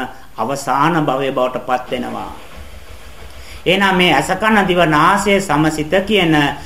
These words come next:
ආයතන අයේ තියෙන ක්‍රියාවලිය අපි අවබෝධ කරගත්තාම, මේ ක්‍රියාවලිය ක්‍රම,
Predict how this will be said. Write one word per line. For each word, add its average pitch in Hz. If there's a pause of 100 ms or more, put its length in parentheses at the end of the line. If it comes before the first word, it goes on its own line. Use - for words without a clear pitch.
(140)
ආයතන 180
අයේ 156
තියෙන 190
ක්‍රියාවලිය 175 (360)
අපි 156
අවබෝධ 180
කරගත්තාම, 151 (800)
මේ 208
ක්‍රියාවලිය 208
ක්‍රම, 156